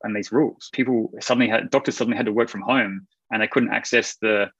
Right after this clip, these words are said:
the medical record system at the hospital. So suddenly they had to just do whatever they could do.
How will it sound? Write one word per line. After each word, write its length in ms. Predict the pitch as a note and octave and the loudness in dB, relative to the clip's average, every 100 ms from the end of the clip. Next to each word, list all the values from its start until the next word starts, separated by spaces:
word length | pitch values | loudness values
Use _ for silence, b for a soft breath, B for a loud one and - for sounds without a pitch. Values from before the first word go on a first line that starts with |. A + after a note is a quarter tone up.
| _ _ | _ _
the 60 | A2 | -4
medical 300 | A2 B2+ G#2 | -2 -2 -2
record 320 | G#2+ - B2 | -2 0 -2
system 420 | - A2+ - G#2 | -2 -8 -8 -8
at 80 | G2 | -6
the 60 | G2 | -2
hospital. 520 | B2+ - A2 G#2 F#2+ | -2 0 -2 -2 -2
So 260 | - G#2+ G#2 | -4 0 0
suddenly 300 | - A#2+ B2 | 0 0 0
they 80 | G#2+ | 0
had 180 | A2+ A2+ | 0 -4
to 80 | |
just 240 | G#2 G#2 - - | -8 -10 -8 -2
do 120 | A#2 | 0
whatever 200 | A2+ A2 | 2 2
they 120 | G#2+ | 0
could 160 | A2 G#2 | -2 -2
do. 180 | D#3 | -2